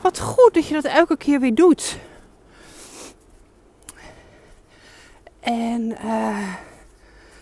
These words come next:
ja, dat vond ik natuurlijk leuk om te horen. Ehm, en tegelijkertijd dacht ik, "Ja,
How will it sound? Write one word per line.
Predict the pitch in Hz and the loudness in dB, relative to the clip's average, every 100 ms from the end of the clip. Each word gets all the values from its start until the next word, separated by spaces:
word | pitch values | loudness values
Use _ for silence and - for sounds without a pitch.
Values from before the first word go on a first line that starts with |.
| - - | -20 -8
ja, | - 294 - - - - | -2 -2 -4 -16 -20 -18
dat | 269 | -16
vond | - 175 | -12 -12
ik | 180 | -14
natuurlijk | - 196 175 | -12 -10 -8
leuk | 185 | -8
om | 175 | -8
te | 165 | -8
horen. | 185 254 214 175 208 - - - - - - - - | 0 4 4 2 -6 -10 -20 -20 -20 -20 -20 -20 -12
Ehm, | 220 196 185 185 190 196 196 180 - - - _ _ _ _ _ - - | -6 -6 -6 -8 -8 -10 -10 -12 -18 -20 -20 _ _ _ _ _ -12 -8
en | 240 | -6
tegelijkertijd | 220 - 269 277 - 190 185 | -4 0 4 4 2 -6 -2
dacht | 220 208 - | -2 -4 -6
ik, | |
"Ja, | - 320 | 4 4